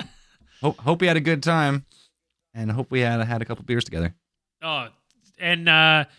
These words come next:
Speaker 2: if you're not already on our Patreon, get on it.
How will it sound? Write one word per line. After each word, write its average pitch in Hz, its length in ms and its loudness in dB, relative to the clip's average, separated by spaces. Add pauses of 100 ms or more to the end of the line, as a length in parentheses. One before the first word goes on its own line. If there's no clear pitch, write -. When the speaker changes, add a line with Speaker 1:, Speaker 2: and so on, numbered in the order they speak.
(140)
Speaker 2:
if 160 200 -6
you're 185 220 4
not 208 220 6
already 202 340 4
on 190 160 2
our 180 100 2
Patreon, 185 680 -2
get 185 140 4
on 180 220 4
it. 175 140 -4